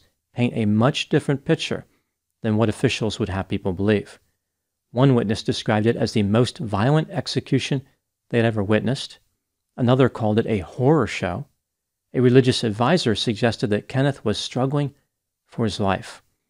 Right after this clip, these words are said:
Officials claim this execution method is painless because the inmate will be unconscious before they have time to sense being suffocated. This description is inconsistent with the experience that Kenneth had.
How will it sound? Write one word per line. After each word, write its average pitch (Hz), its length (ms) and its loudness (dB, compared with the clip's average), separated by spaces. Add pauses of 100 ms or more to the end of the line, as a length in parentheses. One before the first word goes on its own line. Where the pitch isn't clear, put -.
(260)
Officials 135 380 2
claim 117 240 2
this 110 160 0
execution 110 560 -2
method 98 220 0
is 90 120 -4
painless 117 480 -2
because 101 480 -4 (360)
the 131 80 -4
inmate 110 520 4 (340)
will 123 100 -2
be 113 120 2
unconscious 107 640 0
before 139 460 2
they 117 120 2
have 104 360 -2 (160)
time 98 340 -2
to 110 120 -6
sense 101 340 -6
being 95 280 -6
suffocated. 107 680 -2 (800)
This - 140 0
description - 520 -2
is 110 140 0
inconsistent 120 760 0 (240)
with 120 120 -12
the 113 80 0
experience 107 520 -2
that 104 180 -2
Kenneth 101 280 -6
had. 120 320 -4